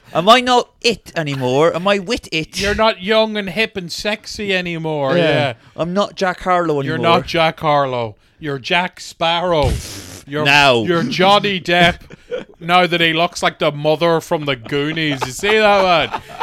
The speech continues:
Speaker 2: He looks like fucking Missus Fratelli. The fucking head on him, man. He should never have shaved his beard. Like, it's, it's not a good look for him at all.
Speaker 1: I showed you a little bit of Jack Harlow on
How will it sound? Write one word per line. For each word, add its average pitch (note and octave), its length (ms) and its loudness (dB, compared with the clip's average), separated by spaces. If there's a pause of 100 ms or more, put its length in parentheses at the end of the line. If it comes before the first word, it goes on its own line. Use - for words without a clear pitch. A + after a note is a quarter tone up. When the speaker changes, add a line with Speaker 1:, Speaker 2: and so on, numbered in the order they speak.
Speaker 2:
He G3+ 80 0
looks A3+ 260 2
like F#3+ 160 2
fucking F#3+ 420 -4
Missus F3+ 360 -6
Fratelli. D3+ 720 -2 (540)
The D3 200 -2
fucking F#3 440 -4
head D3+ 260 0
on D#3+ 200 2
him, D3 160 -4
man. B2 280 -4 (340)
He E3+ 140 -4
should D#3+ 260 -6
never F3 300 -2
have D3+ 120 -4
shaved C#3+ 460 -4
his B2+ 160 -12
beard. B2+ 500 -6
Like, A#2+ 220 -6
it's, - 300 -16 (320)
it's - 80 -16
not E3+ 180 0
a D3+ 60 -2
good C3+ 280 -4
look B2+ 300 -6
for B2 140 -8
him B2 200 -8
at A#2 120 -6
all. A#2 360 -4
Speaker 1:
I D#3+ 140 -2
showed G3+ 300 -2
you F3+ 60 2
a - 20 0
little F#3+ 240 2
bit E3 200 0
of C3+ 140 -2
Jack C#3+ 300 0
Harlow B2 320 2
on A2 220 -4